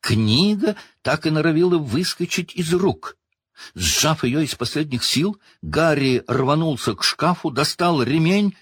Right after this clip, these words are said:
и стянул ее. Все, теперь не убежишь. Книга сердито брыкалась, но ремень держал ее крепко.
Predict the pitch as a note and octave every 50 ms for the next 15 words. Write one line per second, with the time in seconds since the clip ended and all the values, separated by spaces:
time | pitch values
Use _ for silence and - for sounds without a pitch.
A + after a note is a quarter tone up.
0 | _ _ _ - F3 D#3+ - - - - - D#3 D3+ C#3+ C3+ C#3 C3 A2+ F#2 D2+
1 | D2+ D2+ C2+ C#2+ C2+ - - _ _ _ _ _ _ _ _ _ _ _ _ -
2 | - F#2 F#2 F#2+ F2+ E2 D#2 C#2+ C2 A#1 A1+ - - - - - _ _ _ _
3 | _ _ _ _ _ _ - F2 - F2+ D#2+ D2+ D#2 D#2+ D#2 D#2+ D2+ - - D2
4 | D2 C#2 B1 B1 - - - - _ - - - _ _ - E2+ F#2 F2+ D#2 D#2+
5 | D#2 - - - D#2+ D#2 D2 B1 D2+ D#2 C#2 - C#2+ B1 - - - - - -
6 | A2+ C3 D3+ D3+ D3+ D3 - - - - _ _ _ _ - F#2 A2 B2 B2 B2+
7 | A#2+ A#2+ B2 B2+ C3 C3 A#2+ A#2+ A#2+ A2+ G2 G2 A2 A#2 A2+ A2+ A2+ G#2+ - -
8 | G2 F#2 F#2 G2+ G2+ F#2 - - G#2 F#2+ E2+